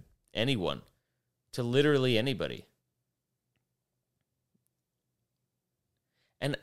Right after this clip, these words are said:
<sighs> it's weird they only do it with young, young children,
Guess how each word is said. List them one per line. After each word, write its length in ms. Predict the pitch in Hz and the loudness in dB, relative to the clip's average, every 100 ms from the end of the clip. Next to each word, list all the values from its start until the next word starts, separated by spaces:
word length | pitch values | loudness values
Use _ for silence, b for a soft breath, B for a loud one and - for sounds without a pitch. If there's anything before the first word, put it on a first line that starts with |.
| - | -10
<sighs> 2250 | - - - - - - _ _ _ _ _ _ _ _ _ _ _ _ _ _ _ _ _ | -10 -10 -12 -16 -20 -20 _ _ _ _ _ _ _ _ _ _ _ _ _ _ _ _ _
it's 140 | - - | -18 -6
weird 200 | 139 175 | -4 -2
they 140 | 143 | -2
only 260 | - 107 101 | -2 -2 -2
do 200 | 101 95 | -2 0
it 120 | 90 | 0
with 380 | 92 87 - - _ | -2 -4 -4 -18 _
young, 800 | - 90 92 95 92 90 90 85 - _ _ _ _ _ _ _ _ _ _ | -14 -4 0 0 0 -2 -4 -8 -10 _ _ _ _ _ _ _ _ _ _
young 520 | 90 92 98 92 85 | -16 -2 0 0 -2
children, 600 | 85 95 85 80 69 53 | -4 -4 -4 -4 -6 -8